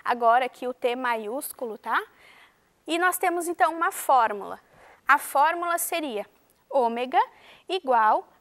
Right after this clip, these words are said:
a dois π sobre T. Considere a ausência de quaisquer forças dissipativas. Então, vamos dar uma olhada nas nossas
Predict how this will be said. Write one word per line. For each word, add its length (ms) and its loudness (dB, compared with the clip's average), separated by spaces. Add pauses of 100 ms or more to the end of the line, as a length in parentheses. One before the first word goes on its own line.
a 140 4
dois 480 0
π 400 -8 (100)
sobre 640 -4 (500)
T. 220 -2 (920)
Considere 800 0
a 80 2
ausência 600 -2
de 140 -8
quaisquer 600 -2
forças 800 0
dissipativas. 1400 -10 (640)
Então, 360 -2 (140)
vamos 280 -2
dar 200 2
uma 120 -6
olhada 340 -4
nas 180 -10
nossas 680 -6